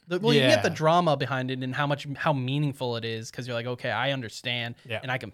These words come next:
Speaker 1: feel how tough this fight is for Kakashi and stuff." But
Speaker 2: Mm-hmm.
Speaker 1: when you see it animated, you're just like, "Whew." And the sound,
Speaker 2: It's
Speaker 1: no music. Oh.
Speaker 2: Yeah, it's so fluid. It's, uh, they also change up the art style. They get
Speaker 1: Oh,
Speaker 2: rid of
Speaker 1: yeah.
Speaker 2: all the black lines, which
Speaker 1: It's
Speaker 2: is, like,
Speaker 1: clean.
Speaker 2: crazy. It, it makes it so fluid.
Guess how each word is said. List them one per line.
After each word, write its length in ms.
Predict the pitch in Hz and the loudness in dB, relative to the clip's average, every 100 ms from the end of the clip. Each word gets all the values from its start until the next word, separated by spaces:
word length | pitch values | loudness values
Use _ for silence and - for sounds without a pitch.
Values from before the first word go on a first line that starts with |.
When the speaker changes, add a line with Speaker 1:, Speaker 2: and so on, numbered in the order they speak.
| _ | _
Speaker 1:
feel 540 | - 165 160 135 123 - _ _ _ _ _ _ | -6 0 2 2 0 -6 _ _ _ _ _ _
how 360 | - 156 135 131 | 4 6 6 4
tough 280 | - 143 - | 0 0 0
this 200 | 143 - | -8 -2
fight 220 | 135 131 | -2 0
is 120 | 123 | -2
for 140 | - 117 | -6 -16
Kakashi 720 | - - 127 131 - 98 113 | -20 -8 -2 -2 -2 -6 -6
and 120 | 110 | -6
stuff." 280 | - 110 110 _ | -4 -2 -2 _
But 180 | 127 123 | 0 0
Speaker 2:
Mm-hmm. 340 | 120 98 143 | -2 -8 -10
Speaker 1:
when 140 | 131 139 | -4 0
you 80 | 139 | 0
see 200 | - 143 | -2 -2
it 60 | |
animated, 460 | 123 127 117 107 110 | -2 -2 -4 -4 -6
you're 100 | 117 | -8
just 160 | - - | -10 -14
like, 100 | 120 | -14
"Whew." 140 | - - - | -18 -20 -10
And 120 | 175 175 | 0 2
the 60 | |
sound, 360 | 156 139 135 151 | 2 2 4 4
Speaker 2:
It's 40 | |
Speaker 1:
no 100 | 147 | 4
music. 520 | 147 143 143 156 151 - | 4 2 4 4 4 -2
Oh. 220 | 127 110 | -2 -2
Speaker 2:
Yeah, 140 | 110 98 | -2 -4
it's 140 | - | -2
so 180 | - 127 | 0 0
fluid. 480 | - 117 117 123 123 | -2 -4 -2 -2 -2
It's, 220 | 120 131 | -2 -4
uh, 320 | 127 135 - | -10 -10 -8
they 80 | 131 | -2
also 240 | 127 175 135 | 0 0 -2
change 260 | - 131 | -4 -4
up 100 | 143 - | -4 -6
the 140 | 107 | -6
art 180 | 104 143 | -4 -4
style. 440 | - 113 98 104 | -6 -10 -12 -10
They 100 | 120 | -6
get 160 | 113 127 | 0 6
Speaker 1:
Oh, 60 | |
Speaker 2:
rid 80 | 190 | 6
of 40 | 190 | 8
Speaker 1:
yeah. 40 | |
Speaker 2:
all 60 | 139 | 6
the 80 | 113 | 2
black 340 | 113 107 - | -2 -2 -2
lines, 460 | 104 113 120 107 - | -4 -6 -6 -10 -10
which 160 | 135 | -6
Speaker 1:
It's 60 | 110 | -4
Speaker 2:
is, 60 | |
like, 160 | 110 101 | -2 -2
Speaker 1:
clean. 300 | 120 131 92 | -2 -2 -2
Speaker 2:
crazy. 520 | 123 113 120 113 101 | -4 -4 -4 -4 -6
It, 180 | 101 110 | -12 -10
it 20 | |
makes 220 | 117 113 | -6 -6
it 80 | 120 | -4
so 100 | 113 | -8
fluid. 420 | 104 - 113 107 | -8 -12 -18 -20